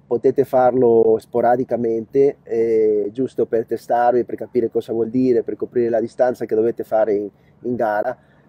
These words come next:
però non fatelo ogni settimana, perché come vi dicevo il rischio è che fate tanti chilometri, però che un po' dovete poi buttarle nel cestino, perché, eh, la intensità è molto bassa e la tecnica è decadente. Quindi rimanete concentrati sulla vostra bracciata, rimanete concentrati sulla,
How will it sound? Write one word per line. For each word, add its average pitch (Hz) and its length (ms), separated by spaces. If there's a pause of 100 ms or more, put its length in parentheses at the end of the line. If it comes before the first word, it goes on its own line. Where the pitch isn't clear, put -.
(120)
però 139 160
non 147 180
fatelo 135 580
ogni 131 200
settimana, 104 600
perché 113 260
come 113 200
vi 120 120
dicevo 123 480
il 120 80
rischio 123 400
è 113 180
che 104 380
fate 127 300
tanti 131 360
chilometri, 123 640
però 110 240
che 110 120
un 110 120
po' 113 160
dovete 113 360
poi 110 220
buttarle 113 360
nel 107 160
cestino, 110 480
perché, - 400 (400)
eh, 110 380
la 113 80
intensità 113 440
è 123 40
molto 123 320
bassa 123 480
e 123 40
la 107 100
tecnica 117 420
è 107 80
decadente. 101 600
Quindi 113 380
rimanete 120 460
concentrati 127 580
sulla 110 220
vostra 120 240
bracciata, 135 440
rimanete 117 380
concentrati 117 420
sulla, 110 400